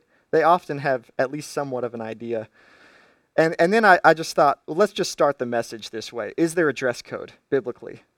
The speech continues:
for church?" James two. This is the half-brother of Jesus. He writes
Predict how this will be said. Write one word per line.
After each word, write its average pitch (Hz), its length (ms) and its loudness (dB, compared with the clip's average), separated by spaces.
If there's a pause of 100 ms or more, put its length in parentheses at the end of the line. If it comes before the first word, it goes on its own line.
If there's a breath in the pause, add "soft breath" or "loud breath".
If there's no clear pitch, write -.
for - 140 -16
church?" - 560 -16 (1040)
James 139 320 -4
two. - 360 -12 (1040)
This 135 160 -6
is 123 140 -14
the 120 80 -6
half-brother 135 600 0
of 110 120 -10
Jesus. 110 460 -12
He 135 100 -10
writes 120 580 -2